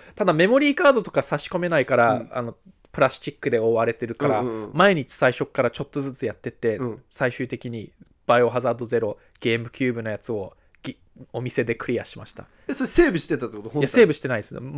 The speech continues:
Speaker 2: 毎回やって、どうやるか覚えて、
Speaker 1: うん。
Speaker 2: さ-、毎-、毎回朝行って、最初っからゲームをや-、
Speaker 1: うん。
Speaker 2: やって。
Speaker 1: え、店員さん、「このガキずっといるな」みたい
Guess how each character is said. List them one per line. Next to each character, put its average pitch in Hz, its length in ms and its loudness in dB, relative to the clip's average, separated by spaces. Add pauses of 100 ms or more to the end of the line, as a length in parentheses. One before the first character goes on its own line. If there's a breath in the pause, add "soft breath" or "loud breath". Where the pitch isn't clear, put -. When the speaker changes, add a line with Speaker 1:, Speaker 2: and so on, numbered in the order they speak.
(140)
Speaker 2:
毎 156 220 2
回 165 160 4
や 151 80 4
っ 151 60 -8
て、 123 220 4
ど 143 160 4
う 131 60 4
や 117 100 2
る 113 80 -6
か 120 100 -4
覚 110 300 0
え 107 40 0
て、 107 280 -4
Speaker 1:
う - 20 -16
ん。 - 60 -20 (240)
Speaker 2:
さ-、 - 240 -6
毎-、 131 220 0
毎 135 200 -2
回 127 140 4
朝 135 260 0
行 110 100 -2
っ - 40 -20
て、 107 180 -4
最 117 220 0
初 113 120 -6
っ - 40 -4
か - 160 -8
ら 113 160 -2
ゲ 117 180 -10
ー 107 40 -8
ム 104 60 -16
を 104 40 -18
や-、 117 100 -20
Speaker 1:
う - 80 -20
ん。 - 140 -20
Speaker 2:
や - 100 -14
っ - 20 -14
て。 - 480 -16 (400 loud breath)
Speaker 1:
え、 - 80 -6
店 226 200 6
員 254 80 2
さ 262 120 0
ん、 214 80 -4
「こ 240 220 0
の 302 160 2
ガ 302 160 4
キ 277 160 2
ず 170 280 2
っ - 20 0
と 330 280 2
い 320 80 8
る 320 120 4
な」 320 120 4
み 180 100 0
た 180 200 -2
い 156 60 4